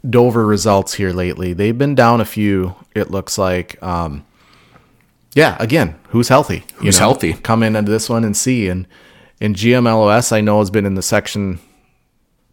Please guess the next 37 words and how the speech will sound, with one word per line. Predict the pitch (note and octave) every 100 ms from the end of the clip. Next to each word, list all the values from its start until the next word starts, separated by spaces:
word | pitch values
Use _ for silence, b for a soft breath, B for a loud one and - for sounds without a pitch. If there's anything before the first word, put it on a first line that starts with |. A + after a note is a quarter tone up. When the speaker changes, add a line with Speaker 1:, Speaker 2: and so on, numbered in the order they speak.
| _
Speaker 1:
tournament | - F#2+ F#2 F#2 F2+
here, | F#2+
the | F#2
Final | E2+ G#2 G2+ F2+
Four, | - F2+
the | E2+
last, | E2+ E2 - - _ -
oh, | D2+ D2+ D#2 -
during | F#2+ D#2+
covid | D#2+ E2 D#2+
and | D2+ D2
stuff. | - D2 - - - -
But | - - _ G#2+
Speaker 2:
Dover, | A2 B2 D3 -
you're | G#2
right. | A#2+ B2 A2+ C3 - G#2
Grand | G#2+ G#2 G#2+
Meadow | G#2+ A2 A#2 A2
does | - G2+ G#2
have | A#2 A2+ A2
that | G2+
experience, | G2 - - F#2+ G#2 C3 C#3+ -
and | - A2+
they | G#2+ -
also | G#2 C3 - C#3
have | A2+ G2
working | F#2+ F2+ F2+ F#2
for | - F#2
them. | F#2+ F2+ b b b _
They've | G#2+ D#3
wrestled | D#3+ C#3 A2
Dover | F2+ G2+ F#2+
Iota | F2+ E2+
twice | - F2 D2 -
this | - -
year | C#2
already. | B1 B1 A1+ -